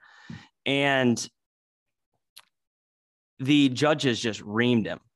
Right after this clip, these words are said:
Like, "This is awful." This, and he was defending it, defending, like, "No, you're not gonna be able to do this." Well, Peter Thiel was in the audience. And so right afterwards, Peter's like, "Hey, I'm doing something similar and we should team up."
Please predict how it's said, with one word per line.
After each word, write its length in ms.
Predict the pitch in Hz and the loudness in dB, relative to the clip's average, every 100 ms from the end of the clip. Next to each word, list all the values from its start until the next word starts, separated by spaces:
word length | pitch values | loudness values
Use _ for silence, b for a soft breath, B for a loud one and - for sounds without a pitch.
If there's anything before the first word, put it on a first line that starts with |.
| _ _ _ _ _ - | _ _ _ _ _ -8
Like, 200 | 110 107 | -8 0
"This 200 | 143 156 | 0 2
is 160 | 139 - | -2 0
awful." 460 | 117 120 110 101 - - | 0 2 0 -4 -8 -4
This, 240 | 123 117 | -2 0
and 180 | 123 123 | 0 2
he 140 | 160 | 4
was 100 | 160 | 4
defending 540 | 135 139 139 135 131 131 | 2 -2 0 0 2 0
it, 100 | 120 | -2
defending, 320 | 123 123 120 | -4 -2 0
like, 140 | 117 | 0
"No, 100 | 131 | 0
you're 180 | 131 139 | 2 0
not 180 | 139 131 | 0 -2
gonna 80 | 135 | -2
be 80 | 131 | -2
able 120 | 127 | -2
to 60 | |
do 200 | 117 123 | -2 -2
this." 360 | 123 120 - - b b b b b | 0 -2 -6 -16 b b b b b
Well, 140 | - 123 | -4 -2
Peter 280 | - 202 151 | 2 2 2
Thiel 320 | - 185 165 | 2 2 4
was 160 | 135 | 2
in 120 | 123 113 | 2 0
the 100 | 117 | 2
audience. 560 | 156 113 85 - - _ _ | 2 0 -8 -18 -20 _ _
And 80 | 123 | -8
so 120 | - | 0
right 260 | 156 135 143 | 2 4 2
afterwards, 640 | 151 214 180 120 113 127 | 2 0 0 -2 -2 -4
Peter's 300 | - 147 139 | -6 -2 0
like, 140 | 131 139 | -2 -2
"Hey, 120 | 214 | -2
I'm 160 | 156 | 0
doing 240 | 127 170 202 | 0 0 0
something 360 | - 170 156 | -2 -2 -4
similar 540 | 131 - 170 117 101 135 _ _ _ _ _ _ - | -4 -2 0 0 -4 -10 _ _ _ _ _ _ -4
and 460 | 156 160 156 147 - | 0 2 2 0 -4
we 220 | 127 175 | -4 -4
should 320 | - 180 143 | -2 -4 -4
team 320 | - 175 151 | -8 -2 0
up." 280 | 156 123 - | 2 -2 -6